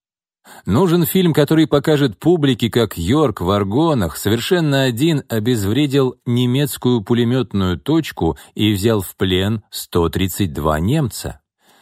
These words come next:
Но об этом Элвин Йорк никакого фильма делать не хочет. Об этом он хочет поскорее забыть. Он и статью в газету об этом писать не хочет и не хочет отправляться в турне с рассказами об этом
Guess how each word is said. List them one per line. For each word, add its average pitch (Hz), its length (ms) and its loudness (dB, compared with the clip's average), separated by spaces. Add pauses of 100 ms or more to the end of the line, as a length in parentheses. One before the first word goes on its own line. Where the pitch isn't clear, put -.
(320)
Но 101 260 0
об 110 120 -2
этом 143 320 -2
Элвин 101 400 0
Йорк 127 400 -2
никакого 101 480 0
фильма 131 380 -2
делать 87 400 -2
не 107 80 -2
хочет. 92 560 -6 (480)
Об 117 160 2
этом 180 180 2
он 170 100 0
хочет 151 320 -2
поскорее 104 540 0
забыть. 127 640 -4 (480)
Он 113 180 0
и 107 60 0
статью 117 480 0
в 101 100 -4
газету 98 540 0
об 101 120 0
этом 98 200 -2
писать 101 320 -4
не 123 100 -2
хочет 117 380 -2
и 95 60 -2
не 107 100 0
хочет 135 420 -4
отправляться 113 880 0
в - 120 -6
турне 113 460 -2
с - 120 -6
рассказами 123 720 -2
об 117 140 -2
этом 117 340 -2